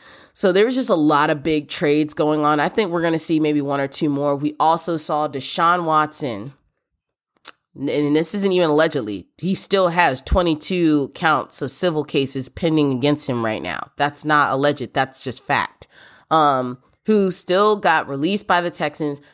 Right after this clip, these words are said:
picked up by the Browns for a two hundred million dollar plus deal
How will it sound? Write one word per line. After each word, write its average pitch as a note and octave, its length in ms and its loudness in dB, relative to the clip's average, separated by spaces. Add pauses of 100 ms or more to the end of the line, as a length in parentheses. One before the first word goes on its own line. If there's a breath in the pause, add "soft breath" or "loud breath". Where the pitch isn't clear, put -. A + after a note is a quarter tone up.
(160 soft breath)
picked A3 280 0
up G#3+ 120 -2
by F3 180 2
the F3 60 2
Browns C3+ 460 -2 (240 soft breath)
for E3+ 380 0
a D3+ 80 -2
two A#3 340 -2
hundred G#3+ 400 -2
million F#3 480 -4
dollar E3+ 320 2
plus E3 400 -2
deal C#3 540 0